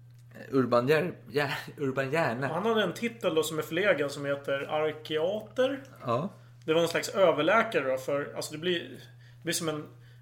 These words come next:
Speaker 2: överläkare för hela Sverige, kan man säga.
Speaker 1: Ja. Ja, han var ju kunglig livläkare också. Nu
Speaker 2: Så
Speaker 1: var
Speaker 2: det,
Speaker 1: inte kungen där.
Speaker 2: så det här var ju den organisationen som det Kungliga rådet rådfrågar när det gäller såna
Speaker 1: Ja.
Speaker 2: här frågor.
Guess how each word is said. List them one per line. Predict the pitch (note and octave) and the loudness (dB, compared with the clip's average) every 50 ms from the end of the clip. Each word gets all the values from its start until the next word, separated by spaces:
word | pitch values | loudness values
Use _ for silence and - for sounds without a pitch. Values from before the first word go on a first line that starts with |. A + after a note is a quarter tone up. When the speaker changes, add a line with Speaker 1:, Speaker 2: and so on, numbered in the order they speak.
| - - | 0 6
Speaker 2:
överläkare | A#3 G3+ E3 C#3+ D#3+ F#3+ G#3+ G#3+ - G#3 - | 8 8 10 10 8 6 6 6 4 0 -2
för | - D#3+ | -2 0
hela | D3 C#3+ | 0 0
Sverige, | - - E3 F#3+ G#3 E3+ C#3+ C#3 | 2 4 4 4 4 2 0 -2
kan | C#3+ D3 C3+ | -4 -6 -10
man | C#3 | -8
säga. | C3+ C#3+ C#3 C#3+ - - - - - - | -6 -6 -6 -8 -10 -16 -20 -20 -14 -8
Speaker 1:
Ja. | - G3 - C3 C#3 - - - - - - - - - - | -4 -2 -2 -2 -2 -6 -12 -18 -20 -20 -20 -20 -20 -8 -2
Ja, | D3 D3+ D3 | 0 0 2
han | C3 C#3 D#3+ E3 | 2 0 -2 -2
var | E3+ | -4
ju | D#3+ D3 - - - - | -6 -6 -8 -14 -14 -10
kunglig | - D3+ C3+ B2 B2 C3 | -8 -6 -6 -4 -4 -4
livläkare | C3 C#3 B2+ A2+ A2 A2+ A2 G#2+ A2 - A#2 A#2 | -2 -2 -4 -2 -2 0 -2 -2 -2 0 0 0
också. | A#2+ A#2+ - - - G#2+ G#2 - - - | 0 -2 -6 -10 -10 -10 -10 -10 -12 -12
Nu | - | -8
Speaker 2:
Så | B2+ C3+ | -4 -4
Speaker 1:
var | C3+ | -2
Speaker 2:
det, | C#3 | -2
Speaker 1:
inte | C3 B2+ C3 | -2 -4 -4
kungen | B2 B2 A#2 A#2 A#2 | -6 -6 -6 -6 -6
där. | A2+ B2+ C3 A#2 G#2+ - - | -4 -4 -6 -6 -6 -10 -12
Speaker 2:
så | - - E3+ F3 F3+ - - - | -10 -6 -4 -4 -4 -4 -4 -4
det | E3 | 0
här | E3+ G#3 A#3 A#3+ | 4 6 8 8
var | A3+ A#3 A3 | 8 8 6
ju | F#3+ | 6
den | D3+ D#3 D3+ D3+ D#3 | 4 2 2 2 0
organisationen | D#3 D3+ D3+ D#3 D3 C#3+ D3 C#3 E3 D#3+ D3+ D3 D3 D3 C#3+ | 0 0 -2 -2 -6 -8 -6 -4 -2 -2 -2 -2 -4 -6 -6
som | C#3+ - D3 C#3+ C#3+ C#3+ C#3 | -6 -6 -6 -6 -6 -6 -6
det | D3 | -6
Kungliga | D3 - D#3+ D3+ C#3+ D3 D3 | -4 -4 -4 -2 0 0 0
rådet | D3+ F#3+ G#3+ G#3 F#3+ D#3 D3+ D3 - - - | 0 0 2 2 2 4 2 0 -2 -2 -4
rådfrågar | E3+ D3+ E3 E3+ D#3 D#3+ - - A#3 A#3 A#3 G3+ D3+ C#3+ C#3 | -2 0 2 4 4 4 2 2 2 2 4 4 2 2 -2
när | C#3+ | -2
det | C#3 C3+ | -2 -4
gäller | C3+ C#3 C#3 C#3 | -4 -4 -4 -6
såna | - - C#3+ | -4 -4 -4
Speaker 1:
Ja. | C#3+ | -4
Speaker 2:
här | D3 D3 | -4 -4
frågor. | - - D3+ D3 D3+ - - A3 | -4 -4 -2 -2 -2 -2 -4 -8